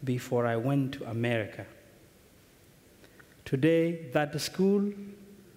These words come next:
is a home to four hundred and twenty students and twenty-five staff and teachers. But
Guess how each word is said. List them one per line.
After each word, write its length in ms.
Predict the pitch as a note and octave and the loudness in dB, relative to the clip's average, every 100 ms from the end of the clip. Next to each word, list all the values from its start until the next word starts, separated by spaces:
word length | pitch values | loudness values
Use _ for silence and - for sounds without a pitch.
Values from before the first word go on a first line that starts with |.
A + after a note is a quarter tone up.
| - - - - - - - - | -20 -20 -20 -20 -20 -20 -20 -2
is 160 | C#3+ B2+ | 0 2
a 80 | C3+ | 2
home 460 | C3 F3 F3+ E3+ - | 2 2 2 0 -4
to 80 | |
four 320 | C#3 - D#3 C#3 | -4 2 2 4
hundred 400 | C#3+ C3+ B2+ B2 | 2 2 2 0
and 240 | A2+ - | -4 -4
twenty 580 | - D#3+ D#3 - D3+ D3+ - - - - - - - | 0 2 2 -2 -4 -4 -10 -20 -20 -20 -20 -18 -14
students 800 | - F3 D#3 E3 F#3+ - - - - - - - - - - - - - - - _ - - | -2 0 2 0 -4 -12 -14 -16 -20 -20 -20 -20 -20 -20 -20 -20 -20 -20 -20 -20 _ -20 -10
and 340 | C3+ C3 B2 | -4 -2 -2
twenty-five 880 | - D3+ C#3 C3 C#3+ C#3 C#3 C#3+ - - - - | 0 2 2 0 0 2 2 -2 -6 -18 -20 -18
staff 600 | - - C#3 D3 D3 - - - - - | -10 -4 -2 -2 -4 -18 -20 -20 -16 -8
and 220 | A#2 - | -8 -8
teachers. 600 | - - C#3+ E3+ - - - - - - - - - - - - - - - - - - - - - - - - - - - - - - - - - - - - - - - - | -14 -4 -2 -2 -6 -14 -20 -20 -20 -20 -20 -20 -20 -20 -20 -20 -20 -20 -20 -20 -20 -20 -20 -20 -20 -20 -20 -20 -20 -20 -20 -20 -20 -16 -14 -14 -14 -16 -20 -20 -20 -20 -20 -6
But 360 | - E3 - | 0 0 0